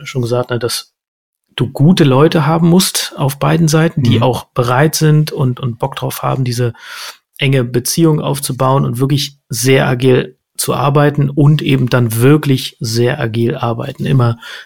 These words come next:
Speaker 1: regelmäßig einchecken, gucken, sind die Erwartungshaltungen, äh, äh, sozusagen, werden die getroffen von beiden Seiten, frühzeitig Dinge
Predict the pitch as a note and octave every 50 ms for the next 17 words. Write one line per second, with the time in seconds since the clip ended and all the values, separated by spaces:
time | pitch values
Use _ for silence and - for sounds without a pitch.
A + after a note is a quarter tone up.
0 | _ - - C3 B2+ B2+ B2+ A#2 A#2 A#2 A#2 - B2 - - - A#2+ A#2 A2+ -
1 | - A#2+ - A#2+ A#2 - - D3 C3+ C#3 C3 A#2+ A2+ - - - - - - -
2 | _ _ - A2+ A#2 C#3 C#3 C#3 C3+ C#3+ C3 B2+ B2 A#2+ B2+ A#2+ - - A#2+ A#2
3 | A#2 - A#2+ A2+ A2+ A2+ A2+ A2 - - - - - - - _ _ - C3 A#2+
4 | A#2 A#2 A#2+ - - - - A#2+ A2+ A2+ A2+ A2+ A#2 A#2 - A#2+ A2 A#2 A#2 A2+
5 | A2 A#2 A#2 A#2+ C3 B2 B2 B2 B2 B2 A#2+ A#2+ A#2+ B2+ - - B2 A2+ - -
6 | A2+ - B2 A2+ A2 A#2 A2+ A2+ A#2 A#2 G#2+ A#2 A2 A2 A2+ - B2 A2+ G#2+ -
7 | - - D3 D3 C#3+ D3 - C#3+ C3 B2 A#2+ - - C3 B2 B2+ B2 A#2 A2+